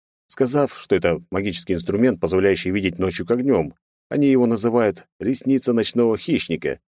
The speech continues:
Это был первый магический артефакт в моих руках, который массово производят. И, блин, он реально позволял видеть все как днем.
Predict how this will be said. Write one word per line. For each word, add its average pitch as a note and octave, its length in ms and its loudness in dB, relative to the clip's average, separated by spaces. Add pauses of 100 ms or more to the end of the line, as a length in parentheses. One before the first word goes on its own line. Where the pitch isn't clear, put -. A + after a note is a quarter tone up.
(540)
Это F#2 300 0
был F2 240 2
первый G2 320 2
магический E2+ 460 -2
артефакт F2 520 -2
в - 40 -6
моих E2+ 220 0
руках, G2 460 0 (240)
который A2 300 -4
массово F2 460 0
производят. G2+ 680 0 (560)
И, F2 100 0
блин, F2+ 480 2
он F2 120 0
реально C3 380 2
позволял C3+ 440 2
видеть G#2 280 0
все A2+ 140 -2
как G#2+ 180 -2
днем. B2 360 -2